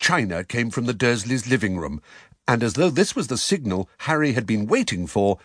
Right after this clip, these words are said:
he jumped to his feet, at the same time pulling from the waistband of his jeans a thin wooden wand as if he were unsheathing a sword. But before he could draw himself up to full height,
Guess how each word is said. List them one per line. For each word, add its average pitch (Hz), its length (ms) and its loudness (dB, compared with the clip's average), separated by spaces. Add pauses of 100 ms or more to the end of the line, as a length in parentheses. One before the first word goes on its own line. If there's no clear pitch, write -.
(200)
he 92 280 -8
jumped 185 260 -2
to 117 80 0
his 107 220 -2
feet, - 340 -6 (220)
at 123 80 -4
the 127 80 -6
same 170 320 0
time 117 320 4 (200)
pulling 196 320 2
from 139 140 -2
the 120 80 2
waistband 139 580 0
of 107 60 -4
his 101 160 -2
jeans 127 480 0 (180)
a - 60 -8
thin 151 540 -2
wooden 127 440 -2
wand 82 440 4
as 87 120 -4
if - 100 -4
he 107 100 0
were 95 160 2 (340)
unsheathing 120 840 -2
a 92 60 0
sword. 82 640 -2 (680)
But 107 120 2
before 175 380 0
he 180 140 -4
could 87 200 -4
draw 131 220 4
himself 110 400 2
up 127 160 2
to 113 100 -4
full 147 300 0
height, 110 340 -2